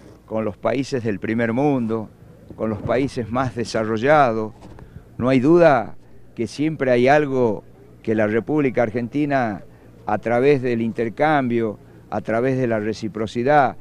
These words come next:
a través del libre comercio, seguramente que Argentina se va a beneficiar. Ustedes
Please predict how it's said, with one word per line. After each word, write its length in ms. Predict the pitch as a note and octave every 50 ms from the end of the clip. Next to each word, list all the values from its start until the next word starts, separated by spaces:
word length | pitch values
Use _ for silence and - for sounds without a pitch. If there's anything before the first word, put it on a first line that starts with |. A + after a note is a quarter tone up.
| - - - - - -
a 140 | - A2 A2
través 380 | - - A#2 A#2+ B2+ C#3+ C3+ B2
del 180 | C3 A#2 A2
libre 320 | A2+ C3 D3 C3 C3 B2 G2
comercio, 800 | - A2+ A#2+ B2 D3+ E3 E3+ D3+ C3+ E3 D#3+ D3 C3 G#2+ - - - - - - -
seguramente 880 | - - B2+ A#2+ A#2 D3 E3+ D#3+ D3+ A#2+ B2+ D#3 F3 E3+ - B2+ G#2
que 80 | A2+
Argentina 520 | A2+ A2 G2+ A#2+ A2+ G2 C3 C3+ C3 B2+ A#2+
se 160 | - - A2+
va 180 | G#2+ A#2 A#2+ A#2
a 40 |
beneficiar. 760 | A2 A2+ A2+ A2 A2 G#2 - A2+ G2 - B2+ A#2 G#2+ F#2+ E2+ - - - - - - - - - - -
Ustedes 580 | G2+ - D3+ E3+ F3 E3+ D#3 C#3 B2 G#2 F2+